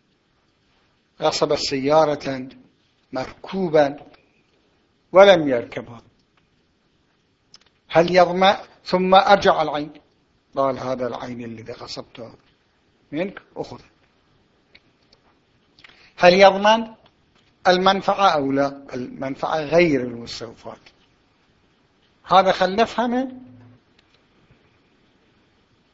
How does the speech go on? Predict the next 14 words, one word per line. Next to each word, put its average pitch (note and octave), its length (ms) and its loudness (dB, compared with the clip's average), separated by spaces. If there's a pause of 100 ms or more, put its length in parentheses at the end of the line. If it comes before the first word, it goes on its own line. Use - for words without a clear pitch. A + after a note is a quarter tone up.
فلو D3+ 320 2
فرضنا F3 600 2
في D#3 120 -4
الغصب D#3 580 2 (160)
أنه D3+ 340 -6
ماكو E3 380 0
ضمان C3+ 340 -4
للمنفعة B2+ 640 -12 (520)
غير C#3 360 -2
المستوفاة، A#2+ 640 -10 (1200)
فما B2+ 460 -6
ظنك B2+ 460 -8
بالبيع A#2+ 420 -12 (2250)
الفاسد؟ A#2 520 -14